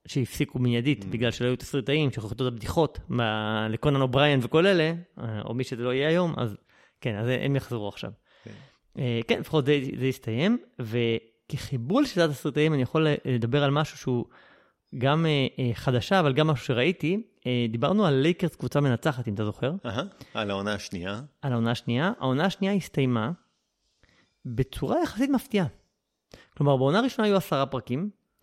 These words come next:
Speaker 1: בעונה השנייה היו רק שבעה פרקים,
Speaker 2: אה.
Speaker 1: והיא הסתיימה בצורה מ-, הם לא הודיעו מראש איך תסתיים, ובסוף הפרק השביעי היא פשוט הסתיימה.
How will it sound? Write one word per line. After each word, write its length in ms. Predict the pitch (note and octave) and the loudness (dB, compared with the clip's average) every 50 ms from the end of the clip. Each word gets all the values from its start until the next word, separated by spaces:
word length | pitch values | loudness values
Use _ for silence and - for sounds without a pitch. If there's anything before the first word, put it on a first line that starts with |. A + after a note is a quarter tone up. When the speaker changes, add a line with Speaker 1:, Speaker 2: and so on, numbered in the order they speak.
| - - _ _ _ - | -20 -20 _ _ _ 0
Speaker 1:
בעונה 320 | B2 C#3 C3+ C3 D3+ G3 | 2 4 4 4 4 2
השנייה 260 | A3+ G#3 - B3 A#3 | 2 2 2 2 4
היו 140 | G#3+ G3 G3+ | 4 4 2
רק 80 | G#3 - | 2 0
שבעה 300 | - - E3+ C#3+ C#3+ F3 | 0 0 0 2 2 2
פרקים, 400 | F3+ - D#3+ C3+ - A#2 B2 E3+ F#3+ - _ _ _ _ - | 0 0 -4 -4 -4 -4 -4 -4 -6 -8 _ _ _ _ -12
Speaker 2:
אה. 120 | G3 F#3 C#3 - - _ _ _ - | -10 -8 -8 -10 -12 _ _ _ -8
Speaker 1:
והיא 400 | B2+ A2+ B2 C3+ C3 - D#3 D3 | -4 0 2 2 2 2 0 -2
הסתיימה 460 | B2+ - - - C#3+ C3 C3+ F3 A3+ C#4 D4 D4+ D4+ D#4 C4+ F3 C3 | -2 -2 -2 0 0 2 2 2 2 2 2 0 0 2 2 2 4
בצורה 720 | C3 C#3 C3+ C#3 C#3 C#3 C3+ - - - - - D3+ D3+ | 4 4 4 4 4 4 2 0 -2 -6 -6 -2 0 2
מ-, 80 | F#3+ G3+ F3+ - - | 2 2 0 0 0
הם 100 | D#3 C#3+ | 2 4
לא 80 | E3+ | 4
הודיעו 260 | G#3 A3+ F3 D#3+ F#3+ F3+ | 4 4 2 2 2 2
מראש 320 | E3+ D3+ C#3+ D#3+ - - | 2 2 2 0 0 -2
איך 80 | C#3+ B2+ | -2 -4
תסתיים, 440 | - B2+ - - - B2 E3+ A3 | -4 -8 -8 -4 -2 0 0 2
ובסוף 360 | B3 G3 C#3+ - - G3+ - - | 2 0 0 -2 -4 -6 -6 -6
הפרק 280 | - - G3+ G3+ - | -4 -2 -2 -2 -2
השביעי 260 | F#3 - - F#3 A3+ | -4 -4 -2 -2 -2
היא 40 | A#3 - | -2 -2
פשוט 180 | - - - G3 | -4 -6 -6 -6
הסתיימה. 300 | F3 - E3 E3 E3+ | -4 -2 0 0 0